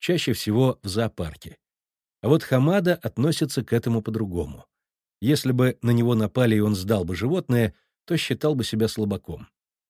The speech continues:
Он смелый, безбашенный дрессировщик, может, даже и безумный. Но вот такое отношение к происходящему он выработал в себе.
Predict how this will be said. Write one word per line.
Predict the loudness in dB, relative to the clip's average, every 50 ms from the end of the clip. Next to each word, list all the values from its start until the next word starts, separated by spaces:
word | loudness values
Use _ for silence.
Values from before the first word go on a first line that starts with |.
| _ _ _ _ _ _
Он | -2 -2 -2
смелый, | -2 0 2 4 6 6 6 6 4 4 2
безбашенный | 2 2 0 0 0 0 2 2 2 2 2 0 -2 0 0
дрессировщик, | 0 0 -2 0 0 0 0 0 -2 -2 -6 -10 -10 -8
может, | -8 -6 -6 -6 -4 -2
даже | -2 0 2 0
и | 0
безумный. | 0 0 0 0 0 0 -2 -2 -4 -8 -12 -14 -18 _ _ _ _
Но | -2 0 2 2 2
вот | 2 2 0 -2 _
такое | _ -2 -2 -2 _ 2 4 4 6 4
отношение | 4 2 0 -2 -2 0 0 0 0 0 -2
к | -2
происходящему | -4 -4 -4 -4 -4 -4 -2 0 -2 -2 -2 0 0 2 2 2 0 _ _ _ _ -2
он | 0 2 2 4
выработал | 4 4 4 4 2 0 -4 -6 -8 -10
в | -8 -8
себе. | -8 -8 -8 -8 -10 -12 -16